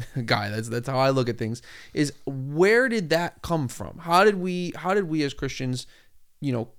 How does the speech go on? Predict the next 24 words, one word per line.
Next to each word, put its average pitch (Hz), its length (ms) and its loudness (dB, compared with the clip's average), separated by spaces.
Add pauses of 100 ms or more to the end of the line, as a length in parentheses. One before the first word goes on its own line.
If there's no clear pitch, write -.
(300)
come 147 240 0
up 151 180 4
with 139 160 0
that, 135 240 6
or 120 160 2
who, 175 400 0
who 185 240 -2
first 180 340 -2
pointed 160 380 0
at - 140 2
those 135 200 0
sixty-six 135 440 -8
books 131 180 -6
and 127 80 -8
said, 117 160 -4
"Yes, 120 240 0
these 196 460 -2
are 214 80 6
the 202 100 2
ones 147 300 0
that - 140 -4
are 104 80 -8
accepted 120 500 -4 (340)
and, 113 420 0